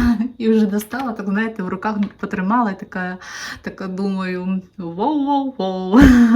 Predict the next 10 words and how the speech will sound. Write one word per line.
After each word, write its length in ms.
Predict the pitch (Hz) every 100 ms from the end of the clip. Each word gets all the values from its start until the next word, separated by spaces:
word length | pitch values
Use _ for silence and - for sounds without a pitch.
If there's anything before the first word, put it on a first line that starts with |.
| 240
<laughs> 0 |
ого, 680 | 208 254 269 208 208 208 214 _ _ _ - 330 339 330 302 285
давайте 420 | 196 170 202 214
трошки 500 | 240 208 214 - -
легше. 720 | 240 202 180 185 - - 202 233 262 220 233 - - -
<laughs> 580 | - 302 311 285 269 208
Ой, 180 | 180
посміялася, 640 | 175 214 - 185 175 175 -
не 100 | 202
можу. 380 | 196 165 175